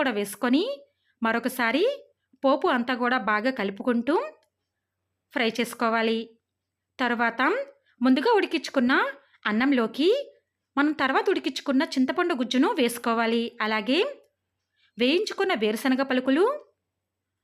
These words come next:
అలాగే పోపును కూడా అందులో వేసుకోవాలి. ఈ విధంగా అన్నీ వేసుకున్న తర్వాత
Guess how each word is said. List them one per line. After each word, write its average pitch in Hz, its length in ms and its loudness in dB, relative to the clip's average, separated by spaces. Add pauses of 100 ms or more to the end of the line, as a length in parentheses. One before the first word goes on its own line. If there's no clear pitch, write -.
(500)
అలాగే 226 360 0 (480)
పోపును 302 360 2
కూడా 269 180 2 (100)
అందులో 269 280 4 (520)
వేసుకోవాలి. 226 720 0 (3250)
ఈ 269 100 2 (100)
విధంగా 294 380 0
అన్నీ 285 260 4
వేసుకున్న 262 420 -2
తర్వాత 226 340 -2